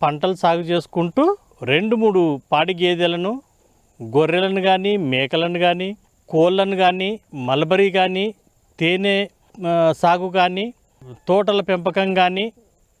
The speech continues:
ఈ రకంగా వ్యవసాయాన్ని అన్నిటినీ కలిపి వ్యవసాయం చేసుకున్నట్లయితే రైతుకు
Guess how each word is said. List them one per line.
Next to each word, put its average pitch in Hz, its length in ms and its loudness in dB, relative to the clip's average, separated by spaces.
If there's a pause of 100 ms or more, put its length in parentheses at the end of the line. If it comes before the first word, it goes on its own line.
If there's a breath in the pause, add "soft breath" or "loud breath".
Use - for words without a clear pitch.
(100)
ఈ 185 140 2
రకంగా 208 560 0
వ్యవసాయాన్ని 190 640 0
అన్నిటినీ 208 520 0
కలిపి 175 720 -2 (120)
వ్యవసాయం 156 540 0 (100)
చేసుకున్నట్లయితే 131 1000 -2 (1120 soft breath)
రైతుకు 180 800 0